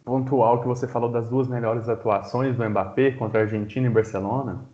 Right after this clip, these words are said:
É, aparentemente o Mbappé não gosta muito do Messi, né? Quando vê o Messi já resolve jogar muita bola, <laughs> mas sobre a questão do P S G, o P S G ainda é um time que me surpreende positivamente e negativamente em várias oportunidades.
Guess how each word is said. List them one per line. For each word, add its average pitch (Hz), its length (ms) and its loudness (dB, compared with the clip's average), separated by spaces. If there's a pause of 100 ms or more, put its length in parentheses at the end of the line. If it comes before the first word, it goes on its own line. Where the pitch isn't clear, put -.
É, 101 300 -2
aparentemente 120 680 0
o 143 60 2
Mbappé 139 320 2
não 156 100 0
gosta 143 280 4
muito 156 200 -4
do 165 120 -4
Messi, 110 400 -6
né? 101 280 -12
Quando 107 240 -4
vê 113 120 0
o 123 80 2
Messi 123 440 -2
já 127 240 2
resolve 139 680 4
jogar 131 260 4
muita 139 240 0
bola, 131 640 4 (300)
<laughs> 139 380 2
mas 117 1000 0 (280)
sobre 165 340 4
a 160 120 2
questão 190 380 0
do 214 80 0
P 196 100 2
S 139 260 2
G, 127 320 0
o 123 80 -6
P 139 120 0
S 143 180 2
G 147 140 4
ainda 165 240 2
é - 20 4
um 170 120 0
time 175 260 -4
que 180 100 -4
me 180 140 0
surpreende 151 920 2 (140)
positivamente 175 800 2
e 190 40 0
negativamente 180 720 0
em 156 120 0
várias 185 260 4
oportunidades. 175 800 -2